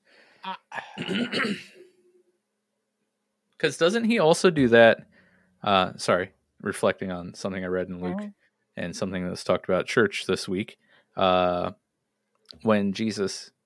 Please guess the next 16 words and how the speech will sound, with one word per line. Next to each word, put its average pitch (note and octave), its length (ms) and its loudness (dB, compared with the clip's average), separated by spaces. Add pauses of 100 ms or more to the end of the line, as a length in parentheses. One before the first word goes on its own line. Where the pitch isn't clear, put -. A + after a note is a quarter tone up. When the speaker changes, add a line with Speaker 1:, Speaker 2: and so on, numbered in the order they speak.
(360)
Speaker 2:
goes G#2+ 200 2
up G2 120 0
on F#2+ 100 -4
the F2+ 60 -6
mountain G#2 440 -2 (720)
with, - 460 -4 (340)
uh, - 460 -10 (720)
I - 80 -6
think C#4+ 160 0
it's B3+ 100 -8
the - 80 -6
same G2 300 -2
three, F#2 440 -8
right? B2 320 4 (180)
Uh, G2 280 -4 (640)
John, G#2+ 460 0